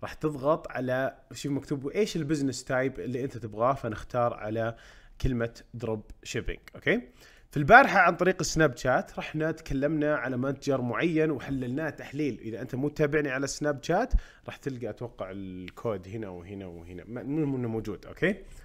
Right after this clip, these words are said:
لا تنسى تسوي لايك إذا أنت وصلت لهالفقرة بالفيديو، سوي لايك، يرحم أمك سوي لايك. أوكي، المهم،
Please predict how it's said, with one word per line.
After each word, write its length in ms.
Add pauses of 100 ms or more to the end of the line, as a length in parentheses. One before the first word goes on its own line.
(260)
لا 80
تنسى 260
تسوي 260
لايك 280
إذا 100
أنت 140
وصلت 240 (360)
لهالفقرة 440
بالفيديو، 480
سوي 220
لايك، 320 (140)
يرحم 260
أمك 240
سوي 160
لايك. 360
أوكي، 260 (600)
المهم، 540